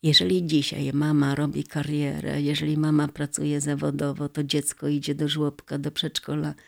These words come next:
i ta mama jest godziny albo nie ma godziny w ciągu doby, żeby, żeby z tym dzieckiem pobyć,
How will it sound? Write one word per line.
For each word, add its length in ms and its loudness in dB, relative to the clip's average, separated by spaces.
i 80 -4
ta 140 -6
mama 380 2
jest 340 0
godziny 500 2
albo 240 -4
nie 180 6
ma 160 4
godziny 480 2
w 60 -10
ciągu 360 0
doby, 520 4
żeby, 480 4
żeby 280 2
z 80 -4
tym 200 2
dzieckiem 460 4
pobyć, 460 0